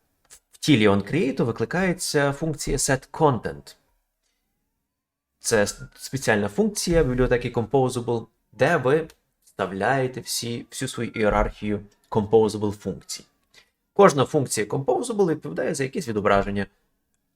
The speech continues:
Текст, кнопку, або тексти, кнопки, е, в рядок, в, як в колонці вертикально. І в-, вкладення може бути як завгодно велике.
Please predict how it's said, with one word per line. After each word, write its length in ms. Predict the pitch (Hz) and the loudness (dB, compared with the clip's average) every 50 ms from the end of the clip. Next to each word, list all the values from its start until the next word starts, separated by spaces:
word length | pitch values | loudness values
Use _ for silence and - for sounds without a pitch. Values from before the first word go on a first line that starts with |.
| _ _ _ | _ _ _
Текст, 380 | - 160 160 156 - - - - - | 2 2 4 4 2 -6 -10 -10 -4
кнопку, 500 | - 127 127 127 127 - - 113 107 - _ _ _ _ | 0 0 0 0 0 -4 -10 -10 -10 -10 _ _ _ _
або 180 | - 107 107 107 | -4 -2 -2 -2
тексти, 460 | 107 - 120 123 127 127 - - 113 | 0 0 2 2 2 0 -4 -6 -8
кнопки, 640 | - - 117 117 117 120 120 - - - 110 101 - _ _ _ _ - | -8 -4 0 2 2 0 0 -4 -12 -12 -12 -12 -12 _ _ _ _ -8
е, 320 | - 104 101 101 101 101 | -6 -4 -2 -2 -2 -4
в 140 | 101 104 107 | -6 -4 -2
рядок, 480 | 110 117 110 110 113 117 113 113 - - | -2 0 2 6 6 6 6 4 0 -16
в, 180 | - - - | -20 -16 -12
як 180 | 113 113 - - | -12 -12 -12 -14
в 80 | - | -8
колонці 460 | - - 113 101 104 113 120 120 - 104 | -4 -2 0 0 0 0 -2 -4 -6 -4
вертикально. 680 | 110 107 - 117 - - 107 107 104 104 107 104 95 - - - - - _ _ _ _ _ _ _ _ | -4 -4 -4 -6 -8 -4 -4 -2 -2 -2 -4 -6 -8 -12 -16 -20 -20 -20 _ _ _ _ _ _ _ _
І 420 | - 147 175 190 185 180 175 156 | -4 -2 -2 0 0 0 0 0
в-, 360 | 143 127 120 123 - - - 139 | 0 -2 -4 -8 -14 -14 -14 -14
вкладення 580 | - - - - 147 165 170 156 139 131 131 | -14 -8 0 2 4 4 4 2 0 0 0
може 260 | 127 127 127 120 127 | 0 0 0 0 -2
бути 300 | 123 120 127 123 - 120 | -2 -4 -4 -6 -4 -2
як 220 | 117 120 120 117 - | 0 0 0 0 -2
завгодно 720 | - 110 110 101 101 113 113 110 107 104 101 101 98 - - | -4 -4 -4 -2 0 0 0 -2 -2 -2 -2 -2 -2 -4 -4
велике. 480 | 104 101 101 92 90 90 - - - | -2 -2 -2 0 -2 -4 -8 -10 -18